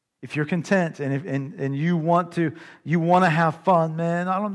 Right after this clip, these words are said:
God's not gonna tell me what to do. I'm gonna do my life this way.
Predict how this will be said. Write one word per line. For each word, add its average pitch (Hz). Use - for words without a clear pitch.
God's 196
not 214
gonna 214
tell 220
me 220
what 208
to 185
do. 208
I'm 233
gonna 214
do 247
my 233
life 233
this 247
way. 254